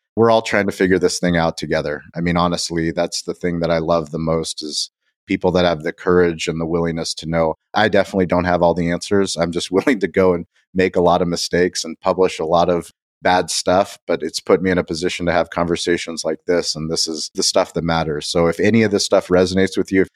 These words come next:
if you feel nervous and if you feel shy about posting a selfie video on LinkedIn or Instagram or TikTok, God forbid, then that means you probably should be doing it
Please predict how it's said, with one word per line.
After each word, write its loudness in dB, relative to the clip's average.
if -8
you -2
feel 2
nervous 2
and -4
if -6
you -2
feel 2
shy 2
about 2
posting 0
a 0
selfie 0
video 4
on 2
LinkedIn 2
or -2
Instagram 2
or -2
TikTok, 0
God 0
forbid, 2
then 2
that 2
means 2
you 0
probably 0
should -2
be -2
doing 2
it -8